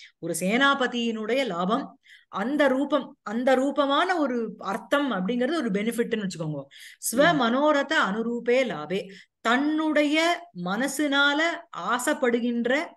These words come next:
Speaker 1: அதுக்கு தகுந்ததான ஒரு லாபே, ஒரு லாபத்தில் துவரையா பிரவருத்த வேகேன இத்தியர்த்தः. துவரையா அப்படின்னா வேகேன, வேக,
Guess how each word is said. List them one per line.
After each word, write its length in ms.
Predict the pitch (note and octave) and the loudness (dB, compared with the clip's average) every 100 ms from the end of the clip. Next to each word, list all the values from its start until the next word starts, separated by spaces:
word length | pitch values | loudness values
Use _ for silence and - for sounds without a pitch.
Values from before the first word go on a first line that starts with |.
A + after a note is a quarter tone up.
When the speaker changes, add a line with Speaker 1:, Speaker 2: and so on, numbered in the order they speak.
| _ _ - | _ _ -8
Speaker 1:
அதுக்கு 500 | F#3+ C#4+ D4+ D4 D4 | -2 -2 -2 -4 -4
தகுந்ததான 840 | A#3 A3+ D4+ D4+ C#4+ C4+ C#4 D#4+ D4+ | -2 0 0 2 2 4 2 0 0
ஒரு 180 | A3 F#3 | -2 -4
லாபே, 400 | D3+ D3+ D3+ A3 - - _ | -8 -6 0 0 0 -10 _
ஒரு 200 | A3 A3 | -4 -2
லாபத்தில் 600 | F3+ D3+ D#3+ D#3 F#3 A#3+ C#4+ - - _ | -4 -6 -8 -4 -4 -4 -8 -16 -20 _
துவரையா 520 | - E3 F3 G3+ A3+ B3 D4+ F4 - _ | -6 -4 0 2 4 4 2 0 -8 _
பிரவருத்த 520 | - G3+ G3+ C#4 A3+ D4 | -6 -4 -2 -4 0 0
வேகேன 500 | G#3+ F3 F3+ F#3+ F#3 | 0 -2 -2 -2 -4
இத்தியர்த்தः. 540 | A#3 - C3+ - C#3+ | -6 -10 -16 -16 -16
துவரையா 400 | B2 D3+ E3 F#3 B3 | -10 -8 -4 -2 0
அப்படின்னா 380 | F#3+ F#3+ B3 D4 | -2 -4 -6 -6
வேகேன, 420 | E3 E3 D#3 D#3 - - | -6 -6 -6 -8 -10 -8
வேக, 240 | D#3 F3+ | -6 -4